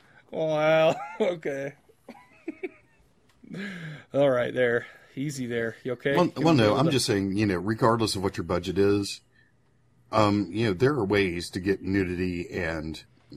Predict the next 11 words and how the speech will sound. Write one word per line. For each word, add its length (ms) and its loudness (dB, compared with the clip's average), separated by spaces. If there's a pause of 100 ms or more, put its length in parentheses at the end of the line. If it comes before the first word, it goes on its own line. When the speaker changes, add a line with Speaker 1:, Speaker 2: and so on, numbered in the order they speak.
Speaker 2:
lesbians 580 -2
into 240 -4
your 160 -8 (180)
film. 380 -6 (380)
So, 260 4
so 180 2
don't 240 4
let 240 4
a 80 -4
low 180 4
budget, 520 -2